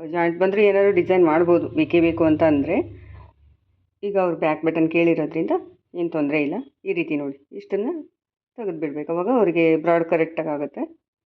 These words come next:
ಇಷ್ಟು ಎಕ್ಸ್ಟ್ರಾ ಬಂದಿದೆ. ಇದು ಒಂದು ಟಿಪ್ಸ್ ನಿಮಗೆ. ಕೆಲವ್ರಿಗೆ ಕನ್ಫ್ಯೂಸ್ ಆಗಿಬಿಡುತ್ತೆ, ಮೊದ್ ಮೊದಲು ಹೊಲಿತಾ ಇರ್ತಾರಲ್ಲ, ಅವ್ರಿಗೆ ಇಷ್ಟು ಬ್ರಾಡ್ ಬಂದಿದೆ, ಏನು ಮಾಡೋದಪ್ಪ ಅಂತ.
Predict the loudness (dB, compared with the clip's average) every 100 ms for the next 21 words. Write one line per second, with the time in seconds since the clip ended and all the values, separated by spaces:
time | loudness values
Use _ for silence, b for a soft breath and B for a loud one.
0 | _ _ -20 -18 -10 -10 -6 -6 -4 -2
1 | 0 0 -2 -6 -10 _ _ _ _ _
2 | _ -20 -12 -8 -8 -8 -6 -6 0 2
3 | 2 2 -2 B B B -4 0 0 2
4 | 0 2 2 2 2 0 2 2 4 2
5 | 4 4 6 6 4 4 0 0 0 2
6 | 2 2 2 2 2 0 -4 0 2 2
7 | 2 4 6 6 4 4 4 2 0 0
8 | 2 2